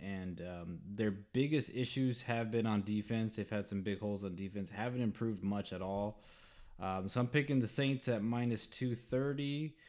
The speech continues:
Uh, let's see another one. Um,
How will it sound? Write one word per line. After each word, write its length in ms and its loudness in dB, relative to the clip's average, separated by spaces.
Uh, 180 0
let's 240 -2
see 160 0
another 280 2
one. 520 -2
Um, 540 -6